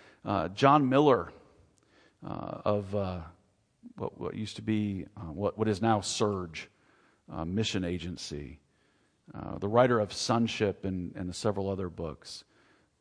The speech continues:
uh, reminds us that repentance is a lifestyle. It's not something I did once. It's something I continue to do as God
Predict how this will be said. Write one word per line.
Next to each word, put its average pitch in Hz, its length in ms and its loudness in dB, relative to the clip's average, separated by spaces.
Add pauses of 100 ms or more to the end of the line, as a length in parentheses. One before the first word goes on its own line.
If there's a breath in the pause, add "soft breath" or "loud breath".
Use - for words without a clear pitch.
uh, - 160 -12
reminds 107 580 0
us 98 220 -2
that - 160 -2
repentance 131 640 -2
is 110 160 -4
a 107 60 2
lifestyle. 92 880 -6
It's - 140 -14
not - 140 -2
something 131 260 -4
I 104 120 0
did 95 180 -2
once. 165 420 -2
It's 92 120 -8
something 117 280 -2
I 107 80 0
continue 127 480 -2
to 110 100 -2
do 107 300 0
as 85 140 -6
God 104 400 0